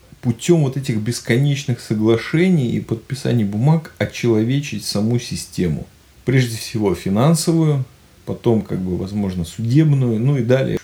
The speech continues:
по нисходящей. То есть, если к системам уже применяются и идёт разработка вот этих правовых норм, которые в человеческом обществе когда-то были связаны с моральными, то есть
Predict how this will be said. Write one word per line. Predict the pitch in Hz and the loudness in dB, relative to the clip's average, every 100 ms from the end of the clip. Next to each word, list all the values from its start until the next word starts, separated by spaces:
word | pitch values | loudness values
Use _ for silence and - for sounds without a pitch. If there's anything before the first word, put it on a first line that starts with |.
| - | -4
по | 95 92 80 80 - _ | 0 0 0 -4 -14 _
нисходящей. | 110 104 - 117 107 - 80 - - - _ | -4 -4 -2 -2 0 -4 -6 -10 -14 -18 _
То | - | -4
есть, | 117 165 | -2 0
если | 156 156 | 0 0
к | 151 | 0
системам | - 139 - 170 165 120 95 90 - - - - | 0 0 0 2 4 2 0 -4 -12 -20 -20 -8
уже | 117 113 | -2 -2
применяются | 127 120 113 117 123 127 104 92 - 98 90 | 0 0 2 2 2 2 0 -2 -6 -4 -2
и | 90 98 98 95 | -2 -4 -2 -2
идёт | 110 113 | -4 -4
разработка | 110 101 110 120 113 110 101 | -4 0 0 2 0 0 -6
вот | 95 | -6
этих | 92 - | -6 -8
правовых | - 98 98 104 147 156 - | -4 -2 0 4 4 4 2
норм, | 113 101 82 - - - _ - | 0 2 -2 -4 -12 -20 _ -12
которые | - 123 120 107 98 - | -4 0 2 0 -2 -8
в | - | -4
человеческом | 107 117 113 110 107 | 0 0 0 -2 -2
обществе | 101 - - - | -2 -8 -16 -10
когда-то | - 107 117 123 104 | -6 -2 2 2 0
были | 95 95 | 0 0
связаны | 90 110 101 92 | 0 -2 -2 -2
с | 85 - | -6 -4
моральными, | 95 135 170 131 92 87 - - | 0 2 2 2 0 -6 -12 -4
то | |
есть | 120 | -4